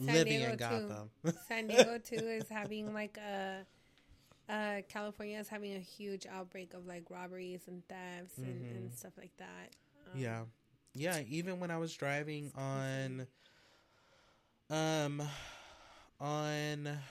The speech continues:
Speaker 2: Friday night, the guy was asking me, um, 'cause I was, uh, I was, I went to Rancho Santa Fe for the first
Speaker 1: Mm-hmm.
Speaker 2: time, and which I learned is in the middle of Encinitas and, uh, Escondido.
Speaker 1: Uh-huh.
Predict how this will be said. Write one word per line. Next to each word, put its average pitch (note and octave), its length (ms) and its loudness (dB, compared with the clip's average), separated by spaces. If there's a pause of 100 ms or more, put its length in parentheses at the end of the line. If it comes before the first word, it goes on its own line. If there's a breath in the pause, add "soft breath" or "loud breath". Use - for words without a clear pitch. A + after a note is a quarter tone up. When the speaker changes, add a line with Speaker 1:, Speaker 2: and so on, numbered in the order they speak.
(140)
Speaker 2:
Friday E3+ 320 4
night, C#3+ 540 -2 (420 soft breath)
the C#3+ 100 -2
guy B2+ 420 4
was B2 260 -4
asking B2 580 -2
me, A2+ 480 -4 (100)
um, A2 360 -6
'cause B2+ 200 -6 (120)
I B2 100 0
was, C3 240 2
uh, B2 200 0
I B2+ 100 0
was, C#3 320 -6
I F3+ 120 0
went A#3 220 0
to G3+ 180 -2
Rancho E3 360 0
Santa C#3 240 -2
Fe C#3+ 180 -2
for - 120 -8
the G#2+ 100 -8
first B2 260 -2
Speaker 1:
Mm-hmm. A#2 140 -4
Speaker 2:
time, A2+ 220 -6 (1400)
and A#2 420 -6 (300 loud breath)
which B2 200 -6
I A#2+ 160 -2
learned A#2+ 300 -4
is A2+ 140 -6
in A2+ 120 -2
the A2+ 60 -4
middle A2+ 220 -2
of A2 140 -4
Encinitas G#2+ 840 -6 (420 loud breath)
and, G#2+ 600 -2
uh, G#2+ 220 -2
Escondido. A2+ 520 -6 (160)
Speaker 1:
Uh-huh. A3 320 -6